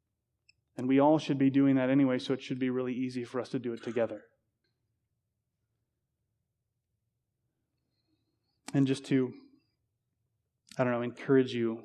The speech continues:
if you feel like you're someone who can't teach these things. Just the other day,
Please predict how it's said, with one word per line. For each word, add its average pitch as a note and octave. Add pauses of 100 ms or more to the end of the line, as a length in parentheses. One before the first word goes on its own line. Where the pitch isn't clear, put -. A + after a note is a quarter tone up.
(160)
if C#3+
you C3
feel C3
like B2
you're B2
someone A#2+
who A#2+
can't A#2+ (140)
teach -
these G#2+
things. G#2+ (420)
Just C#3
the D#3
other C3+
day, B2